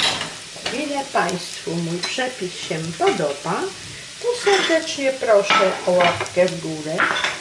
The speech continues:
jak również zapraszam na mojego bloga W W W kropka przepismamy kropka P L. Młode ziemniaki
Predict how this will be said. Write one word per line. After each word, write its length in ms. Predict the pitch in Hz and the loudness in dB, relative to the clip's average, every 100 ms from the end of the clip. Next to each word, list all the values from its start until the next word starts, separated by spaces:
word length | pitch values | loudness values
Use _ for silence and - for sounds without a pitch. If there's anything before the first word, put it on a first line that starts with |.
| - | 0
jak 400 | 359 415 403 320 | 4 6 6 4
również 460 | 320 302 294 302 294 - | 2 -2 -4 -2 -4 0
zapraszam 760 | 381 - 277 269 269 269 262 254 - - 277 320 | 0 0 0 0 0 -4 -4 -4 -12 -6 -4 0
na 260 | 320 285 | 2 2
mojego 480 | 254 220 202 196 196 | 2 0 0 2 2
bloga 600 | 175 170 160 160 160 165 - - - - | 2 2 2 0 -2 -4 0 0 0 -6
W 240 | - 240 247 | -6 -4 4
W 540 | 415 403 320 359 339 | 6 8 8 6 6
W 420 | 277 320 311 320 311 | 4 4 4 2 -2
kropka 680 | 277 269 262 - - 262 269 - | 0 0 0 -8 -2 0 0 -2
przepismamy 1200 | - - 220 214 277 294 - - 233 220 214 220 220 226 - - - - - | -4 -2 -2 -2 -4 -4 -6 -4 -2 0 -2 -4 -6 -8 -12 -14 -12 -10 0
kropka 580 | 190 185 - - 190 185 185 - | 4 4 0 -4 0 2 0 0
P 60 | 311 320 - | 2 2 2
L. 340 | 175 175 185 185 - - - - 202 | 0 0 -2 -4 -10 -12 -12 -10 -6
Młode 540 | 226 208 208 233 285 | 0 2 2 2 0
ziemniaki 1000 | 294 311 302 233 190 190 190 - 254 294 | 2 0 0 0 0 0 -2 -4 -8 -8